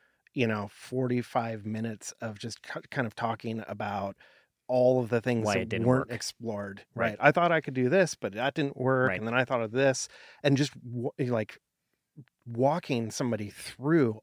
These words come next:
Speaker 1: all of these decisions and then doing the final reveal. Modern thinking is you shouldn't, shouldn't do the reveal, but, but, um, I like
Speaker 2: Martin
Speaker 1: to,
Speaker 2: thinking.
Speaker 1: yeah, yeah.
Speaker 2: <laughs>
Speaker 1: I, I like to kind of lead them up, and
Speaker 2: Yep.
Speaker 1: then when you show them the reveal, then you're saying,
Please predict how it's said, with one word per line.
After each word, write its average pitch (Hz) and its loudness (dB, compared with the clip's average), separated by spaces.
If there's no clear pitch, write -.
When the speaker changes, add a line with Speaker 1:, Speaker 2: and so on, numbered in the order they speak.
Speaker 1:
all 156 2
of 139 0
these 127 0
decisions 117 -2
and 113 0
then 135 4
doing 123 0
the 110 -4
final 117 -2
reveal. 110 -2
Modern 143 6
thinking 160 0
is 117 0
you 113 -2
shouldn't, 123 -4
shouldn't 139 -2
do 196 4
the 147 4
reveal, 113 0
but, 117 0
but, 127 4
um, 113 0
I 143 4
like 131 4
Speaker 2:
Martin 104 -8
Speaker 1:
to, 117 -10
Speaker 2:
thinking. 117 -6
Speaker 1:
yeah, 104 -4
yeah. 131 8
Speaker 2:
<laughs> - -2
Speaker 1:
I, 196 10
I 165 10
like 160 4
to 143 -2
kind 135 -2
of 107 -6
lead 135 2
them 143 4
up, 139 0
and 127 -2
Speaker 2:
Yep. 123 0
Speaker 1:
then 117 -2
when 117 -4
you 113 -4
show 147 4
them 151 0
the 120 0
reveal, 123 0
then 117 -4
you're 113 -4
saying, 113 -2